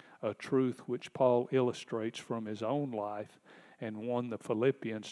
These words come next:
desperately need to hear. Within their own ranks, fellow workers in the Philippian church were at odds, hindering the work in proclaiming a new life in Christ.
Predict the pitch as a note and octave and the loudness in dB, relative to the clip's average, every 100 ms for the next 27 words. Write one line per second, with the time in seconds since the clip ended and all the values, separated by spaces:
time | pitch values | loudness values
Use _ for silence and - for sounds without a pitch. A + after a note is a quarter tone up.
0 | - C#3 C#3 - B2+ C3 A2+ A2 A2 A2 | 2 2 2 -2 -8 -6 -8 -6 -10 -10
1 | A2 - B2 G#2+ A#2 _ _ _ _ _ | -10 -4 -2 -4 -8 _ _ _ _ _
2 | - - - A#2 A#2+ D#3 D3 C3+ A#2+ - | -20 -20 -6 0 2 4 4 4 0 2
3 | C3+ C#3+ C#3+ B2+ C#3 C#3 A2+ - - - | 2 2 0 2 2 2 -4 -14 -14 -14
4 | - _ _ _ - - C#3+ B2+ A#2 C3+ | -16 _ _ _ -2 2 4 4 2 2
5 | C#3 - G#2 - A2+ G#2+ - A2+ A#2+ - | 0 -2 -6 -6 -8 -8 -6 -2 -2 -2
6 | A#2 G#2+ - C#3+ B2+ - - A2+ A2+ A2 | -10 -8 -6 -2 -2 -4 -8 -2 -2 -2
7 | A2 - A#2+ A2+ G#2 A2 - - - - | -4 -2 2 2 0 -6 -10 -12 -12 -16
8 | _ _ _ _ _ - D#3 D#3+ C3+ B2 | _ _ _ _ _ -4 -2 0 -2 -2
9 | A#2 A#2 A2 G#2+ A2 C3+ A#2+ - - - | -4 -6 -6 -4 2 2 2 -6 -16 -20
10 | _ B2 A#2 - A2 - C3 B2+ B2 A#2+ | _ -10 -10 -6 -6 -4 -2 -2 -4 -6
11 | A#2 D#3 A2+ A#2 A#2+ A#2 A2 A2 G#2+ - | -6 -6 -6 -4 -4 0 0 -2 -6 -12
12 | G#2+ - C3 B2+ G#2 - - | -14 -6 -2 0 -2 -6 -14